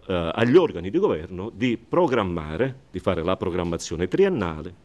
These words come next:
di creare lo strumento di misurazione e di valutazione di ciò che si faceva. Io però una cosa qui vorrei che fosse, come dire, detta forse con più forza, e mi aspetterei da tutti i colleghi, come dire, una, una partecipazione forte a questa cosa. Allora,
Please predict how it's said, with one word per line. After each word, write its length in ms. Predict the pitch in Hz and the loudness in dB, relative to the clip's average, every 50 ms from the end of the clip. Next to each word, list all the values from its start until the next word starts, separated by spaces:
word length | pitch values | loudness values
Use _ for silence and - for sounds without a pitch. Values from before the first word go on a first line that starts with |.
| - - - | -20 -20 -8
di 180 | 104 98 117 | -4 -4 -2
creare 320 | 98 - 95 110 98 85 90 | 0 2 2 4 4 2 2
lo 160 | 87 110 123 | 2 2 2
strumento 640 | 120 - - - 104 104 110 113 98 90 82 - 78 | 0 0 0 0 2 4 4 4 2 0 -2 -4 -6
di 260 | 71 92 92 85 - - | -2 -2 -2 -2 -2 -4
misurazione 920 | - 92 110 101 - 107 120 147 143 - - - 95 95 92 90 101 98 | -2 0 0 0 0 0 -2 -2 -2 -2 -2 0 2 2 2 2 0 -2
e 140 | - - 104 87 | 0 0 0 0
di 100 | 82 92 | 0 -2
valutazione 840 | 87 87 90 87 113 98 - - - 90 80 80 80 87 87 85 - | -2 -2 0 0 0 -2 -2 -4 -6 -4 -4 -4 -4 -6 -8 -10 -6
di 180 | - 101 117 - | -4 -2 -2 0
ciò 200 | - - 95 82 | 0 0 0 0
che 100 | - 85 | 0 -4
si 100 | - 82 | -8 -8
faceva. 420 | 76 71 69 - 73 69 67 - 71 - - - - - - - - - - - - - - - - - - - - - - - | -10 -10 -8 -8 -8 -10 -10 -12 -16 -20 -20 -20 -20 -20 -20 -20 -20 -20 -20 -20 -20 -20 -20 -20 -20 -20 -20 -20 -20 -4 4 8
Io 120 | 156 202 | 8 8
però 180 | - 160 175 170 | 8 8 6 6
una 140 | 127 113 113 | 4 4 4
cosa 260 | - 160 135 127 107 | 4 4 4 4 2
qui 220 | - - 151 143 | 2 4 2 2
vorrei 420 | 131 107 98 120 110 113 143 143 139 | 2 4 4 4 4 4 2 2 2
che 140 | - 113 | 0 0
fosse, 420 | 98 135 127 - - - 120 110 104 | 0 0 -2 -2 0 2 2 2 2
come 160 | 95 110 113 | 2 2 2
dire, 240 | 101 101 98 98 95 | 4 4 4 4 4
detta 320 | 98 165 170 - - 127 | 4 2 2 2 0 0
forse 300 | - 120 - 123 - 135 | 0 0 0 0 0 -2
con 160 | 127 - 117 | 0 0 -2
più 120 | 95 - 113 | -2 -2 -4
forza, 440 | - - - 95 85 - - - 113 | -4 -2 -2 -2 -2 -2 -2 -2 0
e 20 | |
mi 60 | 113 | 2
aspetterei 460 | 123 117 - 151 139 - 147 139 143 | 0 0 2 0 0 2 2 2 2
da 120 | 131 143 139 | 2 2 2
tutti 300 | - - 190 - - 147 | 2 0 -2 0 0 0
i 40 | 127 | 0
colleghi, 360 | 113 117 123 147 151 117 95 | 2 2 4 4 2 2 0
come 160 | 95 101 101 | -2 0 0
dire, 160 | 87 87 85 | 2 2 2
una, 280 | 92 101 104 104 104 - - | 2 2 2 2 0 0 -2
una 240 | - 104 107 113 117 | -2 0 0 0 0
partecipazione 800 | - - - 127 127 - - 120 98 107 123 117 - 165 143 | -2 0 2 2 2 2 0 -2 0 0 0 0 2 0 0
forte 300 | 104 - 123 110 - - | 2 2 2 2 2 -2
a 40 | 80 | -10
questa 320 | - - 92 - - 85 80 | -14 -14 -12 -10 -8 -8 -6
cosa. 280 | 78 78 76 - 107 | -6 -8 -8 -6 -2
Allora, 360 | - 117 113 95 85 85 78 | 0 2 2 2 2 0 -2